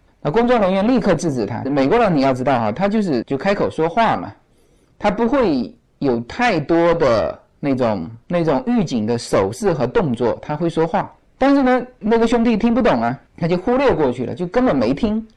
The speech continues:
还在那边不断地回头，他妈枪拿着到处晃，因为他枪里面有子弹呀。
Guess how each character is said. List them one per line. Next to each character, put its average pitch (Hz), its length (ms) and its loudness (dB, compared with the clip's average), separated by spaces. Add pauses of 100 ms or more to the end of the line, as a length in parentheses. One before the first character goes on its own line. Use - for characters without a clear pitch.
(400)
还 151 340 0
在 294 140 4
那 269 120 4
边 220 300 2
不 202 300 -6
断 254 180 2
地 170 100 4
回 156 220 2
头， 147 300 2
他 160 80 -2
妈 165 120 0
枪 202 240 -2
拿 151 140 0
着 156 100 2
到 190 140 2
处 180 140 0
晃， 175 280 0 (280)
因 262 100 2
为 294 80 2
他 294 160 2
枪 302 300 2
里 190 80 2
面 208 140 0
有 170 100 4
子 165 220 -2
弹 196 300 0
呀。 87 240 -6